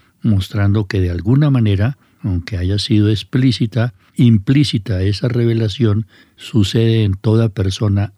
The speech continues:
aun antes del pueblo de Israel. El concilio insiste en que la, la historia de Israel,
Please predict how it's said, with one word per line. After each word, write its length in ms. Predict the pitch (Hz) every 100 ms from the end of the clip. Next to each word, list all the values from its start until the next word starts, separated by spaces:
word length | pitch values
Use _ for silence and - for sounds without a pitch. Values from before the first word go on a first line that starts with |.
| _
aun 400 | 117 104 90 90
antes 380 | 117 123 120 104
del 160 | 92
pueblo 500 | 92 110 95 92 92
de 140 | 90 90
Israel. 560 | 92 104 95 87 - - _ _
El 760 | - 135 123 117 120 113 113 - _
concilio 920 | - 131 123 - 185 165 151 131 131 - _ -
insiste 960 | 143 107 98 - 139 - - 107 104 _
en 300 | - 104 98
que 440 | 95 107 98 98 - _
la, 720 | 220 117 98 95 92 90 87 - _ 240 247
la 240 | 127 95 92
historia 580 | 90 - 151 151 147 131
de 140 | 107
Israel, 720 | 98 92 104 98 90 98 107